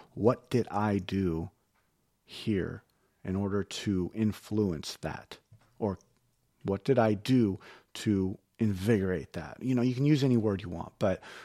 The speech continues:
I really, really encourage looking within first. Because if you look within first,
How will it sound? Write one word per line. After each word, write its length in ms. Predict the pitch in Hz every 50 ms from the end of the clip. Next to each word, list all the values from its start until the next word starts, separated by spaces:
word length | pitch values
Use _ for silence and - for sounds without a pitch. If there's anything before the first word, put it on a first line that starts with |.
| - - - - - _ _ _ _ _ _ _ _ - -
I 60 | 107
really, 500 | 110 101 107 113 139 151 160 156 143 127
really 360 | 120 113 127 139 143 135 120 110
encourage 580 | 107 107 - - - 160 165 143 123 110 107
looking 380 | 110 131 147 147 - 151 135 120
within 440 | 107 98 - - 160 175 156 120 107
first. 600 | - - - 147 123 82 - - - - - - _ _ _ _ _ _ _ _ _ _ _ -
Because 240 | 110 107 - 110 107
if 140 | 110 - -
you 80 | 147
look 240 | 143 175 208 202 -
within 320 | 156 131 135 170 165 143
first, 680 | 120 - - - - - 160 139 107 98 101 - - -